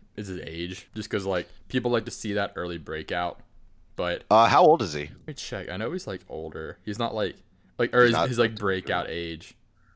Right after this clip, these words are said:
Speaker 1: is, like,
Speaker 2: He's, like,
Speaker 1: the issue.
Speaker 2: twenty-four?
Speaker 1: Yeah, he's twenty-two, and, like, people like to
Speaker 2: Okay.
Speaker 1: see, you know, breaking out at, like, twenty kind of thing. Like, like,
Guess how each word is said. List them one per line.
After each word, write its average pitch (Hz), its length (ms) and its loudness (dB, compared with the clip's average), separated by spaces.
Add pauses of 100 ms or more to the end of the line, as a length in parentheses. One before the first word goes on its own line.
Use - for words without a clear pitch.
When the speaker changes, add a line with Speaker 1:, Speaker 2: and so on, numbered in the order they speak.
(140)
Speaker 1:
is, 98 140 -6
like, 95 80 -4
Speaker 2:
He's, 87 60 -2
like, 78 100 2
Speaker 1:
the 76 80 -4
issue. - 20 -6
Speaker 2:
twenty-four? 78 680 -2
Speaker 1:
Yeah, 110 100 2
he's 110 120 -4
twenty-two, 104 720 -2
and, 95 80 -6
like, 98 140 -6
people 113 220 0
like 113 140 -2
to 98 60 0
Speaker 2:
Okay. 101 180 0
Speaker 1:
see, 101 220 -6 (160)
you 101 80 -6
know, 98 120 0
breaking 95 440 -4
out 90 100 -2
at, 85 60 -6
like, 85 160 -6
twenty 135 340 -2
kind 98 220 -4
of - 40 -8
thing. 92 140 -6
Like, 87 180 -8 (560)
like, 113 240 -2